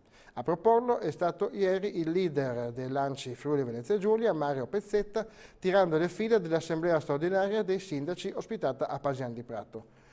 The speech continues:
"Propongo di istituire un tavolo anci con amministratori e primi cittadini in rappresentanza di tutti i territori e le appartenenze politiche", ha detto Pezzetta,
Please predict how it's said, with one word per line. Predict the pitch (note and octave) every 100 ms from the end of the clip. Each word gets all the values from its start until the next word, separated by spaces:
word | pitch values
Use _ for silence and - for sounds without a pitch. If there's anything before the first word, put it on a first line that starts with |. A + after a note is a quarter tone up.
| -
"Propongo | - C#3 C#3+ F3 D#3
di | C#3+ D#3 D#3
istituire | C3 D3+ - E3 E3+ D3+ C3
un | C3+ C#3
tavolo | D3 D3 B2+ B2+
anci | G#3+ G#3+ A3+ A#3+
con | G#3 F#3
amministratori | E3 D#3 D3+ F#3+ F#3+ G#3 A#3
e | A#3
primi | D#3+ F3+ D#3
cittadini | C3+ D3+ G#3+ G#3 D#3+ E3 -
in | G3
rappresentanza | G3+ G3+ G3+ G#3+ G3 F3+ F#3 G3+
di | F#3 F3
tutti | G#3+ F#3+
i | C#3
territori | D3 D3+ F#3+ F3 E3
e | G3 F#3
le |
appartenenze | F3+ F3+ E3+ F3 C#3 C#3+
politiche", | C3 D#3+ F#3 C#3 - B2
ha | B2
detto | B2+ B2
Pezzetta, | B2+ G#3 F3+ E3 -